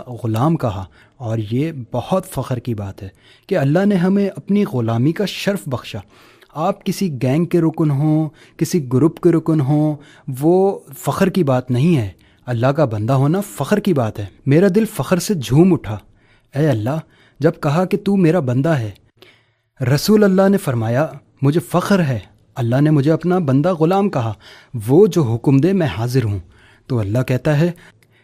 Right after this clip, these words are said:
"मैंने अपने बंदे के लिए वो तैयार कर रखा है जो ना किसी की आंख ने देखा, ना किसी के कान ने सुना।" तो उस जन्नत के इनाम के मुकाबले खुदा ने जो कुछ कुरान में कहा है और जो कुछ हदीस में है,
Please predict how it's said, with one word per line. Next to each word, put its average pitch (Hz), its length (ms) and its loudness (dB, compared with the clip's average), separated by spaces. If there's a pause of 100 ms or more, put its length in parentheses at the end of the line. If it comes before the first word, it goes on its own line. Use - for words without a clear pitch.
(120)
"मैंने 139 260 4
अपने 208 220 2
बंदे 185 300 4
के 196 120 -2
लिए 208 200 4
वो 139 340 2
तैयार 190 360 0
कर 170 160 -2
रखा 135 320 -4
है 104 180 -8 (340)
जो 113 220 -4
ना 113 200 0
किसी 147 280 -4
की 175 120 -2
आंख 170 220 -2
ने 175 100 2
देखा, 139 360 -2 (340)
ना 196 100 2
किसी 208 260 -2
के 233 120 -6
कान 147 300 0
ने 220 120 4
सुना।" 113 320 -2 (440)
तो 160 260 -6
उस - 320 -4
जन्नत 127 460 2
के 202 140 2
इनाम 175 280 2
के 170 100 0
मुकाबले 165 500 0 (340)
खुदा 123 260 0
ने 170 160 4 (120)
जो 147 160 4
कुछ 170 320 -4 (120)
कुरान 131 340 2
में 185 140 4
कहा 113 300 -4
है 117 260 -6 (320)
और 196 160 0
जो 190 160 2
कुछ 226 220 -4 (100)
हदीस 147 360 0
में 185 80 2
है, 117 200 -4